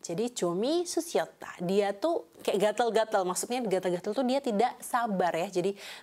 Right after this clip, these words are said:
nggak sabar. Minho tidak sabar, eh, karena sudah, eh, berpikir akan bebas gitu ya sebentar lagi karena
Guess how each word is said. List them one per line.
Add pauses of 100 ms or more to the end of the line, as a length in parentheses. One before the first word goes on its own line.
nggak
sabar.
Minho
tidak
sabar, (240)
eh,
karena
sudah, (640)
eh,
berpikir
akan
bebas
gitu
ya
sebentar
lagi
karena